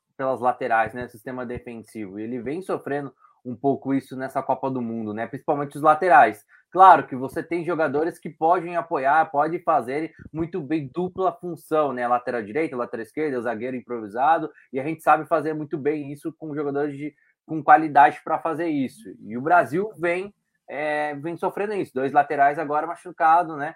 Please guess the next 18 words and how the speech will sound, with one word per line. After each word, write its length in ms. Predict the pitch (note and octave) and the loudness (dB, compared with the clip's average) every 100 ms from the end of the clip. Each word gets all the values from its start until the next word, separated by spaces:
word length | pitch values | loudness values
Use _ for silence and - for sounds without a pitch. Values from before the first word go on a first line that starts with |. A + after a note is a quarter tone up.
| _ _ | _ _
O 120 | A#2 B2 | -12 -6
Danilo, 1200 | B2+ A#2+ D#3 D#3+ B2+ A2+ A2 A2 G#2+ G#2+ G#2 | -6 -4 -4 -2 -2 -4 -4 -4 -4 -4 -4
o 60 | G#2 | -2
Alex 440 | A2 A2+ A#2 _ _ | -2 -2 -8 _ _
Telles, 360 | A#2 A#2+ B2+ | -4 -4 -4
agora 360 | B2 A#2 A2+ B2 | -4 -2 -2 -4
esperamos 600 | B2+ - A#2+ A2+ A#2+ B2 | -6 -6 -2 -2 -4 -8
que 220 | _ B2+ | _ -12
não 140 | A#2+ B2 | -10 -10
seja 340 | - B2 B2+ | -8 -8 -6
nada 400 | A#2+ A2+ B2 B2+ - _ _ _ | -2 0 0 -2 -6 _ _ _
com 220 | - D3 | -2 0
ele 260 | B2 B2 C#3 | 0 0 -2
pra, 400 | C#3 C3+ C3 B2+ - | 0 2 2 0 -4
pra 160 | C3+ C3 | -2 -2
prosseguir 480 | - C3+ C3 A#2+ - | -2 -12 -10 -12 -8
pra 140 | C3 | -8
próxima 880 | - B2+ B2 C3 B2+ B2 B2 B2 | -4 -4 -4 -8 -6 -2 0 -2